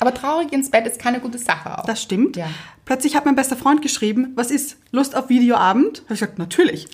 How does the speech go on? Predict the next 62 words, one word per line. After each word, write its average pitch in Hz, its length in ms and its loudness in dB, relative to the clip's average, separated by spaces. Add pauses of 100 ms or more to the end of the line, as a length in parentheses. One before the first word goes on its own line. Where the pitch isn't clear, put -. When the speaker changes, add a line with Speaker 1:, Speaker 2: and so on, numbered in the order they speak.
Speaker 2:
Dann 208 140 -6
hat 190 100 -4
er 185 60 -2
mich 180 180 -4
abgeholt. 247 480 2
Speaker 1:
Ich 220 100 -4
habe 202 120 2
die 202 80 4
richtige 185 260 -2
Frisur - 400 -2
dazu. 160 380 -4
Speaker 2:
<laughs> - 920 -20
Tatsächlich, 294 340 -4
ich - 60 -6
habe 240 80 4
mich 240 80 4
dann 233 140 0
wirklich 285 260 -4 (240)
schön 311 340 2
gemacht, 208 280 -2
weil 302 80 2
ich 302 60 -4
mir 277 100 4
dachte, 269 280 0 (180)
„Na 247 80 0
gut, 208 200 -4
wenn 190 100 0
ich's 190 160 -4
jetzt 175 140 -4
schon 202 120 0
rausnehme, 175 580 -2
die 247 120 -2
Papillotten, 226 720 -2
Speaker 1:
Ja. 196 400 4 (200)
Speaker 2:
dann 214 120 -6
kann 214 160 -4
ich 214 120 -4
mich 214 160 -2
auch 180 60 -14
schick - 280 -4
machen.“ - 380 -8
Speaker 1:
Mhm. 220 540 4 (340)
Aber 214 160 0
für 214 100 -6
den 196 140 0
Videoabend 254 460 0
war 311 60 -2
das 277 140 -8
nicht 302 160 -6
wichtig, 190 300 -2
oder? 190 120 -2
Ich 240 60 -6
dachte, 269 220 -2
ihr 220 40 -4
seid 214 120 -4
noch 208 100 -6
ausgegangen. 185 600 -4
Speaker 2:
Nein, 226 200 2
es 233 100 -6
war 247 80 0
nur 269 140 2
Videoabend. 294 460 2